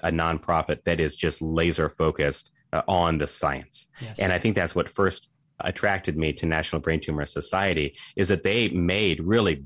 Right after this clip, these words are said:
Speaker 1: big, audacious pledges of both, uh, audacious of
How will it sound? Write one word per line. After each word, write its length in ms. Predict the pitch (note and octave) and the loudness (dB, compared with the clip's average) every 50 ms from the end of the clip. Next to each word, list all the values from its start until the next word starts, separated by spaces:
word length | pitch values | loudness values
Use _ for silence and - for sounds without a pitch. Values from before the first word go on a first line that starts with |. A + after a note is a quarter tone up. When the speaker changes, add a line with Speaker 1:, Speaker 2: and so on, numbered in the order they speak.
| - _ _ | -14 _ _
Speaker 1:
big, 440 | A2 G#2+ G#2 F#2+ E2+ D2+ E2 - - _ - - _ - | 0 2 2 2 0 0 -4 -8 -12 _ -20 -10 _ 0
audacious 800 | F#2+ F2+ E2+ D#2 - F#2 G2 G2+ - - F2 D#2 - - - - _ | 0 2 2 2 2 2 2 2 2 0 0 -2 -2 -4 -8 -14 _
pledges 540 | - - G#2+ A2+ A#2 E2+ D#2 D2 C#2 - - - - - - | -4 -2 0 0 2 0 0 -2 -4 -4 -8 -14 -12 -2 0
of 200 | G#2 G#2 E2+ F2+ | 0 0 2 2
both, 300 | A#2 A2+ A2 - - - _ _ _ _ _ - | 2 4 4 2 0 -6 _ _ _ _ _ -2
uh, 100 | F#2 - | 0 2
audacious 540 | F2+ F#2+ F#2 E2 G#2 G#2+ G#2+ - G#2+ F2 - | 2 0 2 2 2 2 2 2 0 0 2
of 160 | F2 D2+ | 0 -2